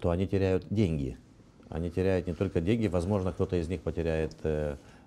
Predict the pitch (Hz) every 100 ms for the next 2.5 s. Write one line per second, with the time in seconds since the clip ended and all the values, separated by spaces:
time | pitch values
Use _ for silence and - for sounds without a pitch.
0 | - 76 76 113 127 - - - - -
1 | - - 65 78 71 90 76 - 73 85
2 | 113 127 131 98